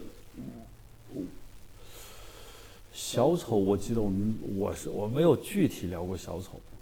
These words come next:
但我想小丑，前两天有人就在跟我说，“罗盘，你觉得最近美国电影真正算好的电影？”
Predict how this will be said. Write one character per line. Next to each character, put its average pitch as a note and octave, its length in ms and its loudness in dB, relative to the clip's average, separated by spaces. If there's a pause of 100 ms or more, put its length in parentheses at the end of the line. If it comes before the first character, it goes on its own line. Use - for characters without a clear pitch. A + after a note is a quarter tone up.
(100)
但 C#3 160 4
我 D3 140 8
想 D3 200 4
小 C3 300 2
丑， F2 340 0 (720)
前 D3+ 220 4
两 E3 120 8
天 E3+ 120 8
有 F#2+ 160 8
人 A2+ 100 6
就 A#2 100 6
在 G#2+ 80 4
跟 B2 60 0
我 A#2+ 100 2
说 G#2+ 380 -2
，“罗 G#2 100 2
盘， B2 180 2
你 G2+ 120 2
觉 A#2 140 -2
得 B2+ 80 0
最 B2 200 0
近 G#2+ 140 2
美 G#2 140 0
国 G#2+ 160 0
电 A2+ 120 -2
影 - 80 -6 (1040)
真 D3+ 180 2
正 C#3 120 4
算 A#2 280 0 (1800)
好 F#2+ 360 4
的 G#2+ 100 2
电 G#2+ 140 2
影？” - 40 -10